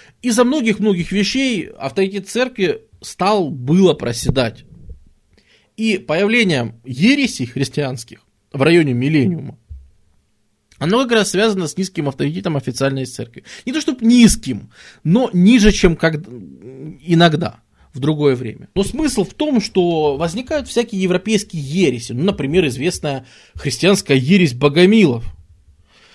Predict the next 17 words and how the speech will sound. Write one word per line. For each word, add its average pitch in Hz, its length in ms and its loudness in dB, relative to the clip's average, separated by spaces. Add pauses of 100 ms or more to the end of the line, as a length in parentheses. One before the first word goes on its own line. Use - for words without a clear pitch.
(300)
которая 175 640 0
возникла 156 480 -2
в 131 100 -4
Византии 151 800 0
и 123 400 -2
в, 113 440 -4
на 135 100 2
территории 143 400 0
Болгарии 147 600 4
была 185 240 4
очень 170 220 0
популярна. 156 840 0 (640)
И 196 100 2
во 196 140 4
время 254 240 2
крестовых 208 500 -2
походов 240 560 0